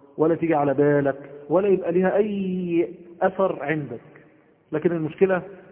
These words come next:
إن أنت بصيت وبرقت وعشت وحسبت إن ده فيه متعة ولذة، وفي الواقع أنت فتحت على نفسك أبواب جهنم وأنت مش داري.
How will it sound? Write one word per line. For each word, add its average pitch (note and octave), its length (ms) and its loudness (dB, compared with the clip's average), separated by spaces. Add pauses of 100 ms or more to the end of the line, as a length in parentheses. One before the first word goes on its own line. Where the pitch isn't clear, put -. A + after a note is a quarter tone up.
(100)
إن D3 140 -6
أنت D#3 180 -4
بصيت D3 600 -2 (380)
وبرقت C3+ 520 0 (580)
وعشت C#3+ 480 -2 (440)
وحسبت F3 440 -4
إن D3 220 -2
ده E3 120 2
فيه E3 200 -6
متعة D#3 380 -2
ولذة، C3 480 -2 (480)
وفي C3 160 -10
الواقع D3+ 560 0 (360)
أنت D3 180 -12
فتحت C3+ 340 -8
على B2+ 200 -4
نفسك C3+ 320 -10
أبواب C3 320 -8
جهنم B2+ 460 -10
وأنت C#3 180 -12
مش A2 180 -16
داري. A2 140 -20